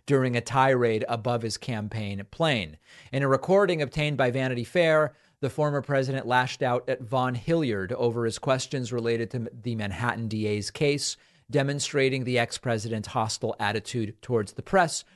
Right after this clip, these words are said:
remains unchanged going into twenty twenty-four. Um, it was March. Trump was aboard his plane with a gaggle of reporters after the Waco, Texas rally. "He started off in good spirits," reads the article,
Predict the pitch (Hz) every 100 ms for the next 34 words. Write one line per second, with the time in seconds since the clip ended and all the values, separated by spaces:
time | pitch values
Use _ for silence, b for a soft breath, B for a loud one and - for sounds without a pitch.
0 | b 131 127 120 117 107 147 151 139 151
1 | 127 107 98 - _ _ 113 127 123 120
2 | 117 113 110 123 110 113 - 123 107 104
3 | - 95 92 - 131 82 76 - _ _
4 | _ _ _ _ _ - 123 107 107 107
5 | - _ - 156 123 175 196 190 - -
6 | - 160 143 143 131 113 131 127 - 151
7 | 151 143 120 107 120 117 117 104 104 147
8 | 135 127 120 b b b - 127 - 123
9 | 113 120 120 123 110 - 117 - 123 -
10 | 131 110 85 76 _ _ _ _ 131 -
11 | 139 127 120 117 117 113 104 - 220 214
12 | 196 - 165 160 151 151 143 135 139 135